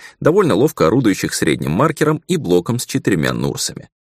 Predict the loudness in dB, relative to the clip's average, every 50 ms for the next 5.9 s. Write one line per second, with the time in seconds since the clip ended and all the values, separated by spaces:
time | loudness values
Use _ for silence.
0 | _ _ _ _ _ _ _ _ _ _ _ _ _ _ _ -20 -20 -20 _ -4
1 | -2 0 2 2 2 2 2 4 4 4 4 2 0 0 0 0 -2 -2 -2 -2
2 | -2 -2 -4 -2 -2 -4 -4 -2 -2 0 2 2 2 2 4 4 4 4 4 2
3 | 4 2 0 0 0 -4 -6 -6 -4 -4 -4 -2 2 2 2 2 2 0 0 0
4 | 2 4 4 4 2 0 -2 0 0 2 2 2 2 0 0 0 0 2 2 2
5 | 2 4 2 0 -2 0 0 0 0 0 0 0 0 0 0 0 0 -4